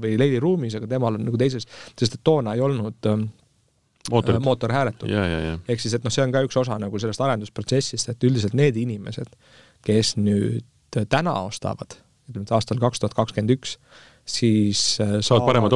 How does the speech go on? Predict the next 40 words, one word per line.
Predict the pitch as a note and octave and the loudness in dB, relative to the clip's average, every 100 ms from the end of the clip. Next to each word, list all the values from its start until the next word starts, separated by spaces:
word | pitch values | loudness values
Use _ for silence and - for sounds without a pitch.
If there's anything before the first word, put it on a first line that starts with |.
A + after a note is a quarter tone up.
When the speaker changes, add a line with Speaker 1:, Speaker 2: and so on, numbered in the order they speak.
| A2 | 4
Speaker 2:
toote. | - F2 _ - | 0 -6 _ -8
Speaker 1:
Nad | A2+ | -2
saavad | B2+ A2+ G#2 | 0 0 0
Speaker 2:
No | A#2+ | 2
Speaker 1:
väga, | A2 | 4
Speaker 2:
üllatus. | C3+ G2+ - - | 4 2 0 -6
Speaker 1:
vä-, | B2 | -2
väga, | A#2+ C3 A2 C3 | -2 0 0 0
väga | C#3 C3 G#2 | 2 2 2
palju | G#2+ G#2+ | 2 2
parema | A#2+ A#2 G#2+ | 2 2 0
toote, | G#2+ B2 D3 G#2 G#2 | 2 2 0 -4 -8
et, | - - A2+ | -10 -6 -4
et | C3+ - B2+ | -6 -8 -6
noh, | C#3+ A#2 - | -4 -4 2
selles | G#3 D3+ | 2 2
mõttes, | A2+ A#2 | -2 -8
et | - - | -8 -4
sertifitseeritatud | F#3+ - - - G3 - - F#2 | -4 -4 -8 -6 -4 -6 -8 -8
on | A2 | -6
meie | G#2 | -2
Speaker 2:
Jaa, | F2 | 0
Speaker 1:
tooted | E2 A2+ | 0 -2
kogu | F3 A#2 | -2 -2
aeg | F#2 | -2
Speaker 2:
jaa, | F2+ | -4
Speaker 1:
olnud. | F2 F#2+ | -4 -4
Speaker 2:
jaa, | F2 F#2 | -6 -6
jaa. | F#2 E2+ | -8 -8
Speaker 1:
Et | A2 A2+ | -8 -4
meil | A#2+ B2 | -4 -2
on, | A#2 A#2 A#2 | -2 -4 -4
ähm, | A2+ A2+ A2+ A#2 - - C3 - - | -6 -6 -8 -10 -12 -10 -10 -8 -6
noh, | A#2 B2 | -6 0
vana | C3 A2+ A2 A#2+ | 2 4 2 0
Inspecta | A2+ - C#3 - G2+ F#2 | -2 0 -2 0 -2 -2
või | G#2+ | -2
siis | G#2+ | 0
nüüdne | A2 G#2+ | 0 0
Kiva, | G#2 D3+ A#2+ | 0 -2 -2